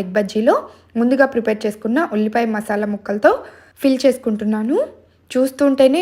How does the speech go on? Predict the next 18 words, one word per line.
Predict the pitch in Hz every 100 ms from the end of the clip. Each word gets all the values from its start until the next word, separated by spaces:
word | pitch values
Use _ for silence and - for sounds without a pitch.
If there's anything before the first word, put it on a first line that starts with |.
| 320
నోరు | 240 240 233
ఊరిపోతున్నాయి | 233 233 240 240 220 214
కదా. | 226 349 523 - _ -
మీ | 277 302
పిల్లలకు | 262 254 240 330 349 202
ఎలా | 214 262 240
ఇష్టమైతే | - 226 220 220 349 392 214
అలా | 254 403 - 214
ఈ | 220 220 208
ఎగ్ | 190 214
బజ్జీని | 214 226 233 233
చేసి | 196 202
పెట్టచ్చు. | 190 202 196 294 466 - - - -
చాలా | - 196 240 285 247
చాలా | 220 233
రుచిగా | 226 214 220 214
ఉంటుంది. | 208 202 311 587 - - -
ఈ | 294